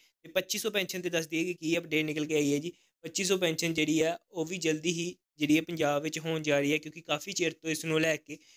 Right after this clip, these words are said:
ਮੰਤਰੀ ਮੰਡਲ ਦੇ ਵਿੱਚ ਮੀਟਿੰਗਾਂ ਕੀਤੀਆਂ ਜਾ ਰਹੀਆਂ ਸੀ ਤੇ, ਅਹ, ਬਜਟ ਦੇ ਵਿੱਚ ਵੀ ਇਸ ਨੂੰ ਖਾਸ ਜਿਹੜਾ ਵਾ, ਉਹ ਰੱਖਿਆ ਗਿਆ ਸੀ।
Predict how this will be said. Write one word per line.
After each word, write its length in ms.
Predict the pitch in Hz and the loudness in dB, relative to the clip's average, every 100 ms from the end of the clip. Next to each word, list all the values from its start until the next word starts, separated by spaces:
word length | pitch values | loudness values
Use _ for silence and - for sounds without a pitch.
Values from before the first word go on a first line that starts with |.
| _ - | _ -10
ਮੰਤਰੀ 260 | 160 170 | -8 2
ਮੰਡਲ 300 | 185 170 160 | 4 4 2
ਦੇ 80 | 160 | 0
ਵਿੱਚ 180 | 170 160 | -2 -6
ਮੀਟਿੰਗਾਂ 420 | 160 147 147 156 | -2 -2 0 -2
ਕੀਤੀਆਂ 340 | 151 139 - 160 | -2 -8 -8 -4
ਜਾ 180 | 151 143 | 0 0
ਰਹੀਆਂ 160 | 147 | 0
ਸੀ 140 | 143 143 | -4 -6
ਤੇ, 260 | 160 170 - _ _ 165 | -2 -4 -4 _ _ -2
ਅਹ, 200 | 151 151 - _ _ 151 | 0 0 -6 _ _ -2
ਬਜਟ 340 | 165 165 180 | 0 0 -2
ਦੇ 100 | 185 | 0
ਵਿੱਚ 240 | 185 180 | 0 -2
ਵੀ 120 | 160 175 | -2 -4
ਇਸ 240 | 165 - | -2 -4
ਨੂੰ 160 | 156 160 | -4 -8
ਖਾਸ 440 | - 147 139 - 175 - | -2 0 2 0 -6 -6
ਜਿਹੜਾ 260 | 156 147 147 | -4 0 2
ਵਾ, 240 | 143 151 - | 0 -4 0
ਉਹ 140 | 160 | 2
ਰੱਖਿਆ 240 | 175 - 143 | 2 -2 -2
ਗਿਆ 200 | 139 139 | 0 -2
ਸੀ। 200 | 156 | -4